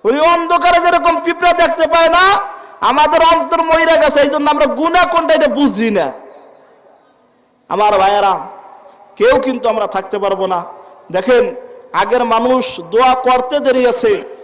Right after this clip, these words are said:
দোয়া কবুল হইতে দেরি নাই। আপনারাই তো বলেন, "হুজুর,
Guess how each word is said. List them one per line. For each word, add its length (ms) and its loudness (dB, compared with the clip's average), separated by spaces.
দোয়া 260 0
কবুল 420 0
হইতে 220 0
দেরি 220 2
নাই। 200 -4
আপনারাই 400 0
তো 160 0
বলেন, 260 2
"হুজুর, 500 0